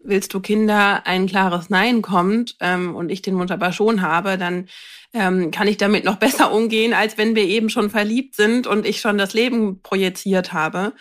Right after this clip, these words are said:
Und, ähm, das ist für mich auch als Frau ganz, ganz wichtig, das anderen Frauen immer wieder mitzugeben. Also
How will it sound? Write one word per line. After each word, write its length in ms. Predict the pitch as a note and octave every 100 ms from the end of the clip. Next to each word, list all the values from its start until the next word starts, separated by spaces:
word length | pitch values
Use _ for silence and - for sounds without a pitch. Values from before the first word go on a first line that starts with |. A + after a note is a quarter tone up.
| - - - -
Und, 300 | G3+ G3+ F#3
ähm, 240 | F#3+ F#3+ F#3+
das 160 | A3+
ist 100 | A3 -
für 100 | G#3+
mich 300 | A3+ - -
auch 280 | G#3 F3+ -
als 220 | G#3 G#3 -
Frau 360 | - G#3 A#3
ganz, 240 | A3 G#3+ A3
ganz 180 | A#3+
wichtig, 400 | A3+ G#3+ A3+ G#3 - - - _
das 200 | A3 -
anderen 320 | A#3 C4 A3+
Frauen 380 | A3+ G#3+ A#3+ A#3+
immer 260 | A3+ B3 A#3
wieder 160 | A#3
mitzugeben. 640 | A3+ B3+ - A#3 A3 A3 G#3
Also 160 | G#3+